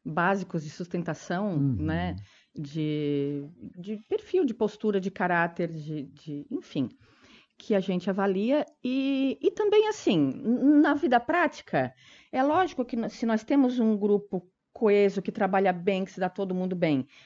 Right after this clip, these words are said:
Speaker 1: de repente tem alguém que você tem uma antipatia ou algum problema, a coisa acaba dificultando, né,
Speaker 2: Uhum.
Speaker 1: o andamento dos trabalhos. Então,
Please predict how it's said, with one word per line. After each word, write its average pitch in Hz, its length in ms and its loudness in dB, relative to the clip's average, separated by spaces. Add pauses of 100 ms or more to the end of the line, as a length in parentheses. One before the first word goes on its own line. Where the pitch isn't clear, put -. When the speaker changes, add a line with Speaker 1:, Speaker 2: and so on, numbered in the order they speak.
Speaker 1:
de 240 80 2
repente 294 360 2
tem 262 160 2
alguém 240 380 2
que 262 80 -6
você 220 340 2
tem 233 300 2
uma 214 140 2
antipatia 214 540 -2
ou 202 60 8
algum 196 220 2
problema, 202 460 2 (840)
a - 80 2
coisa 320 300 4
acaba 302 680 4 (120)
dificultando, 226 920 2
né, 151 320 4
Speaker 2:
Uhum. 185 80 0
Speaker 1:
o - 20 2
andamento 190 300 2
dos - 120 -14
trabalhos. 196 360 0
Então, 427 380 0